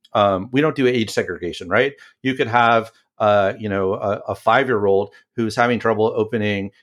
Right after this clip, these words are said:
his pudding cup. And so, you know, some seventeen-year-old kid will come and, like, help him. Or, you know, maybe the, maybe the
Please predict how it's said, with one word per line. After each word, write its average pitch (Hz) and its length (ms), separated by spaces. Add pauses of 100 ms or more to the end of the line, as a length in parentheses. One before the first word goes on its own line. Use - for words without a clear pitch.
his 113 240
pudding 190 340
cup. 101 320 (220)
And 117 160
so, 117 160
you 113 100
know, 113 120
some 120 200
seventeen-year-old 120 720
kid 113 220
will 104 120
come 104 340 (300)
and, 101 200
like, 95 220
help - 260
him. 82 340
Or, 104 360 (260)
you 110 80
know, 107 100
maybe 113 360
the, 104 420 (520)
maybe 117 280
the 104 320